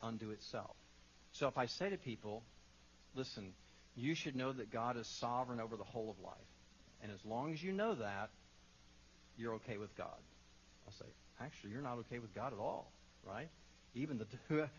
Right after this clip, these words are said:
who believes and still is not saved, according to the book of James? You know, even the devils believe, you know. I mean, that, I mean, simple belief is not enough, right?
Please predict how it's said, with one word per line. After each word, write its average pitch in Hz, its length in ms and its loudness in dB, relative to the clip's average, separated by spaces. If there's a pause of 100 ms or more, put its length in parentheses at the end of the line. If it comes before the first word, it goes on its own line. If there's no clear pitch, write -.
(120)
who 240 180 6
believes 156 640 4 (420)
and 117 240 4
still 165 300 6
is 117 140 4
not 123 180 4
saved, 101 400 2 (180)
according 110 260 0
to 101 40 -6
the 107 60 -2
book 113 180 0
of 107 80 -8
James? 95 340 -6 (1200)
You 165 60 -2
know, 113 140 4
even 170 220 4
the 117 60 0
devils 147 380 6
believe, 107 360 2 (200)
you 95 80 -8
know. - 180 -14 (160)
I 107 60 -8
mean, 104 120 -2
that, 104 200 -6
I 110 60 -6
mean, 95 80 -6 (220)
simple - 420 0
belief 123 340 0
is 101 120 -6
not 113 220 -2
enough, 113 360 0 (160)
right? 107 240 -4